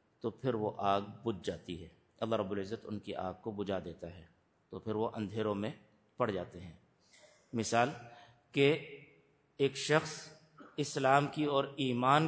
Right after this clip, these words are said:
کی روشنی اپنے دل میں جگاتا ہے یا جلاتا ہے، اور پھر شک و شبے میں مبتلا ہونے کی وجہ سے اللہ رب العزت اس کے دل سے ایمان کی روشنی کو ختم کر دیتا ہے، اور یہ اندھے ہیں، گونگے ہیں، بہرے ہیں،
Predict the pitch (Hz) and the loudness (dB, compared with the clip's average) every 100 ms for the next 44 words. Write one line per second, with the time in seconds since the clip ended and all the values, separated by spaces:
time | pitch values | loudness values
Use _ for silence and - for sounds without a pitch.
0 | 143 147 131 - 151 151 131 139 117 135 | 2 2 2 2 2 2 2 0 0 0
1 | 135 113 104 107 107 131 113 117 - - | 0 2 2 2 2 0 0 -6 -10 -20
2 | _ _ _ - 113 120 104 104 110 113 | _ _ _ -6 -2 0 2 2 2 4
3 | 139 117 127 - _ _ - _ _ - | 2 2 -4 -8 _ _ -20 _ _ 6
4 | 156 160 170 156 - 165 160 196 180 165 | 6 8 4 4 2 4 6 6 6 4
5 | 156 165 160 147 139 147 143 139 127 131 | 8 8 8 4 2 4 6 6 4 4
6 | 131 131 113 110 113 - 117 135 - - | 2 0 0 2 2 2 0 0 -8 -20
7 | _ _ _ - 139 147 131 120 120 107 | _ _ _ 0 6 8 8 6 2 2
8 | 120 113 131 151 - - - 120 - - | -2 0 2 2 0 -20 -8 -6 -6 -4
9 | 110 104 151 147 - 139 143 - 123 117 | -2 -2 -2 -2 0 0 0 -2 0 2
10 | 117 120 110 110 104 - 110 107 117 - | 2 2 -2 -2 -2 -2 -4 -2 -4 -4
11 | 107 104 95 85 80 - 85 85 _ _ | -6 -6 -6 -12 -12 -14 -14 -16 _ _
12 | _ _ _ _ - 110 104 110 - 113 | _ _ _ _ -6 -4 -2 -4 -2 -4
13 | 104 110 98 101 92 101 107 107 110 104 | -2 -4 -4 -6 -6 -4 -4 -2 -2 -4
14 | 87 110 113 123 113 117 | -2 0 2 0 0 -4